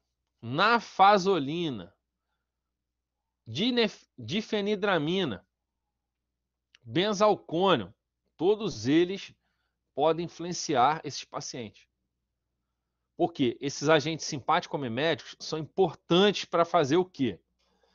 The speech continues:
O que que um descongestionante nasal tem que fazer? Primeira coisa, tirar aquela congestão nasal, tirar aquela sensação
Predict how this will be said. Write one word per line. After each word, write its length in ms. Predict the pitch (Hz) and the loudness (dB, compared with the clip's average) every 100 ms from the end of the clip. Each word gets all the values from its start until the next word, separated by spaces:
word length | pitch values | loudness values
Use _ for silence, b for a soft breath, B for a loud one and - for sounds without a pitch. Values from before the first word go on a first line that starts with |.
| _ _ | _ _
O 40 | |
que 100 | - | -6
que 100 | 208 | -2
um 60 | 208 | 0
descongestionante 720 | 202 - 185 185 190 175 180 | 0 -2 -2 -2 -4 -6 -4
nasal 320 | 165 131 156 | 0 4 2
tem 100 | - | 2
que 80 | - | -6
fazer? 420 | - 123 104 82 _ _ _ _ _ - | -8 -6 -8 -10 _ _ _ _ _ -4
Primeira 340 | 147 185 214 | 0 2 2
coisa, 400 | - 151 127 95 | 4 4 4 2
tirar 260 | - 127 123 | -2 2 2
aquela 260 | 165 156 | 4 0
congestão 500 | - 160 147 - 139 | 0 -6 -6 -8 -6
nasal, 380 | 151 123 127 160 | -4 0 2 0
tirar 220 | - 151 | 0 -6
aquela 220 | - 160 | -2 -2
sensação 680 | 156 170 151 135 - 151 165 | -4 -6 -6 -6 -6 -6 -8